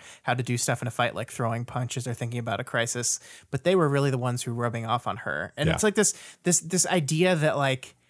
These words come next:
Speaker 1: you know, talking about, like, remember in Unbreakable where he's like, "You're miserable because you're not doing what you're supposed to be doing," right?
Speaker 2: Yeah,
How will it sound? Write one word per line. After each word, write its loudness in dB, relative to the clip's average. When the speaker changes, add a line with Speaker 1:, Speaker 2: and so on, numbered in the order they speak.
Speaker 1:
you 0
know, -2
talking 4
about, 4
like, 0
remember 4
in 6
Unbreakable 4
where 4
he's -6
like, 0
"You're 6
miserable 6
because 2
you're 2
not 2
doing 4
what 0
you're 2
supposed 0
to -4
be 0
doing," 0
right? 2
Speaker 2:
Yeah, 2